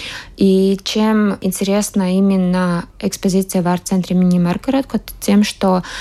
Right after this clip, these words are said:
эти картины показывают все периоды художественной деятельности художника. Это и ранний реалистический период,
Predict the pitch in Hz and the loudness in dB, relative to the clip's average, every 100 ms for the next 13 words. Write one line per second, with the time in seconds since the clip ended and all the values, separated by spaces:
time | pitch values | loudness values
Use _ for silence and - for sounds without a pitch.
0 | - - - 226 269 - 190 - 214 220 | -14 -6 -2 0 0 -2 -4 0 2 4
1 | 220 202 180 - 202 196 180 165 - - | 4 0 -4 0 0 0 -2 -4 -8 -6
2 | - 202 226 - 185 175 196 185 190 175 | 0 2 2 0 0 0 0 0 0 -2
3 | - - - 175 196 190 185 175 165 180 | -8 -20 -6 0 0 0 0 0 2 0
4 | 175 - 170 160 180 - 170 170 160 160 | 0 -2 -2 -2 -6 -2 0 2 0 -2
5 | 156 - 156 - - - - - 185 180 | -4 -6 -10 -10 -14 -14 -14 -4 0 0
6 | - - 156 156 - 185 170 165 170 175 | 0 -2 -2 -2 -4 0 2 4 2 2
7 | 170 170 175 180 175 175 170 165 - - | 0 0 0 2 0 0 -2 -4 -4 -4
8 | 320 - 285 269 277 269 269 269 269 - | -4 -4 0 0 2 2 4 2 0 -6